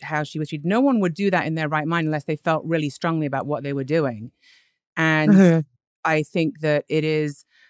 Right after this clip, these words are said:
Speaker 1: what the media did with politicizing it did take away from the actual point of what she was doing, which is she had an experience that she was sexually exo-,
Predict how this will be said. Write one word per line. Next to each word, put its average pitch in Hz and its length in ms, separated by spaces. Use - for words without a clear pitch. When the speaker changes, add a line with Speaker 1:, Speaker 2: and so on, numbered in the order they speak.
Speaker 1:
what 170 380
the 170 80
media 165 400
did 165 400
with 156 180
politicizing 143 960
it 147 360
did 196 220
take - 280
away 170 480
from 160 420
the 160 200
actual 156 840
point 202 260
of 151 120
what 160 180
she 160 160
was 147 180
doing, 135 400
which 147 240
is 139 340
she 208 180
had 202 160
an 202 80
experience 170 420
that 156 180
she 160 160
was 160 120
sexually 151 400
exo-, 143 240